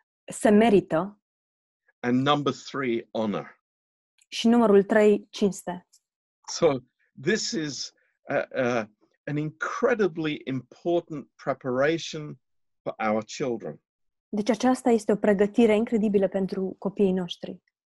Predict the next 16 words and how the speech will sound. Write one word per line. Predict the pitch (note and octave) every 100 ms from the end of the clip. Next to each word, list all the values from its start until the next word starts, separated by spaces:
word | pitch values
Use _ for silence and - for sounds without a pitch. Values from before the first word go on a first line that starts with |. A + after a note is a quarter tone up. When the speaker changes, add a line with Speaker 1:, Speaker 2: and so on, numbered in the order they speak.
| _ _ _ _ -
Speaker 2:
And, | B2+ C3 B2+ B2 _ _ _ _
uh, | A#2+ G#2+ F#2+ F2 _ _ _ _ _ _ _ -
uh, | G2+ F2+ D#2 _ _ _ _ _ _ _ _ _ _ _
it | C#3 C3
is | C3+ B2+ - -
accompanied | C3 - - A#3 A3+ E3+ A#2+ G2+ - -
by | A2+ A#2 A#2
this | A2 A#2 A2+ - - - _ _ _ -
promise. | F3+ C3+ F2+ - - - _ _ _ _ _ -
Speaker 1:
Și | - - B3+ B3
aceasta | A3+ B3+ C4
este | C4+ C4
însoțită | A#3 A#3 G#3+ C4 A3+ - F#3
de | F#3+ F#3+ F#3 - _ _ _ _
această | G#3 G#3 G3+ -
făgăduință. | G3 G3 F#3+ F3+ G3+ F3+ - F#3+